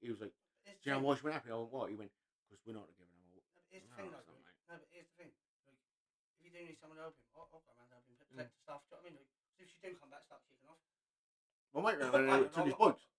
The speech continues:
Speaker 2: I'm not, I'm not, I'm not a cunt. Do you know what I
Speaker 1: Mm.
Speaker 2: mean? But I would say to the bird, like,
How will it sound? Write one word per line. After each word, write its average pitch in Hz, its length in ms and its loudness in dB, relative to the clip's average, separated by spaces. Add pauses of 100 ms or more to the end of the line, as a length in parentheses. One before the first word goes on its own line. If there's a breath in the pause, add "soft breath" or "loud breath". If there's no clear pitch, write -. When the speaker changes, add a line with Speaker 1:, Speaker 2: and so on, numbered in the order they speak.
Speaker 2:
I'm 180 80 -16
not, - 200 -14
I'm 320 120 -20
not, 302 100 -20 (1000)
I'm 160 80 -20
not - 80 -20
a - 60 -20 (100)
cunt. - 80 -20
Do - 160 -20
you 127 80 -18
know - 0 -
what - 0 -
I - 0 -
Speaker 1:
Mm. 123 80 -16
Speaker 2:
mean? 127 120 -20
But 147 120 -20
I 151 80 -14
would 156 160 -20
say 165 160 -16
to 151 120 -20
the 127 120 -20
bird, 143 240 -20
like, 156 100 -20